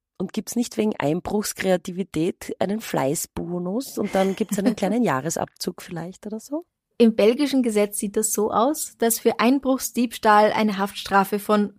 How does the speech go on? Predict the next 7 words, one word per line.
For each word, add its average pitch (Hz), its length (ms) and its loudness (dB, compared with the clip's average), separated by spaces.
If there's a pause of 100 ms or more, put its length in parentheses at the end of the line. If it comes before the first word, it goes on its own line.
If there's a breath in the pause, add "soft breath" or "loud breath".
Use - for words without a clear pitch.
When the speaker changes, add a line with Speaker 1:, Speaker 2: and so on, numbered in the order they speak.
Speaker 2:
fünf 226 380 8
Jahren 190 420 4
das 208 320 -2 (200)
Höchstmaß - 640 0
ist. - 320 -8 (480 soft breath)
Egal 202 420 4
was 214 460 4